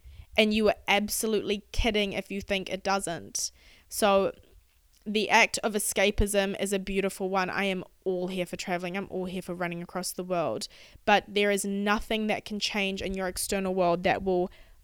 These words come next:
ultimately change your internal world other than making actual choices. So when you're going into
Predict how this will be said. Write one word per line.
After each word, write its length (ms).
ultimately 760
change 500
your 100
internal 480
world 360
other 220
than 260
making 480
actual 520
choices. 880
So 160
when 180
you're 100
going 460
into 720